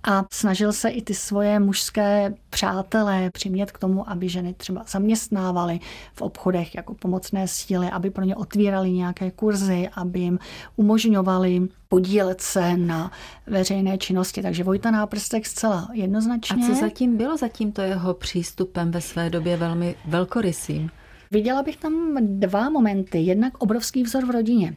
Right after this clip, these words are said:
Speaker 1: Náprstkova matka byla jednou z prvních českých podnikatelek, doslova můžeme říct. Byla to žena, která vzešla z chudých poměrů, dvakrát ovdověla. Dokázala se přes tyhle osobní tragédie přenést a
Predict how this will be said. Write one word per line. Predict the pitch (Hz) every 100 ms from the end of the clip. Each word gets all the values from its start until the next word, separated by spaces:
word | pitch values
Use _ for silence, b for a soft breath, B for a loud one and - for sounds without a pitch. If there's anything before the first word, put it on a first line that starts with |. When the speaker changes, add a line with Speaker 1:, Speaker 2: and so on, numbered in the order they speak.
| -
Speaker 1:
Náprstkova | 294 196 196 220 - 254
matka | 254 220 - 233 233
byla | 220 226
jednou | 226 220 240
z | -
prvních | 214 214 226 233 -
českých | 220 - 254
podnikatelek, | - 220 247 220 190 160 190
doslova | 185 - 190
můžeme | 185 180 185 185
říct. | 180 180 160 - 202
Byla | 185 190
to | 202
žena, | 240 233 240 247
která | - 214 220
vzešla | 226 220 247
z | 226
chudých | - 240 -
poměrů, | 240 208 202 185 165 156 - -
dvakrát | 185 190 190 247 262
ovdověla. | 226 208 196 190 180 175 180 B B B B B
Dokázala | 247 196 190 214 220 247
se | 254
přes | 233 226 -
tyhle | 226 233
osobní | 247 233 220 208 233
tragédie | 233 214 220 220 233 247
přenést | - 214 196 196 220
a | -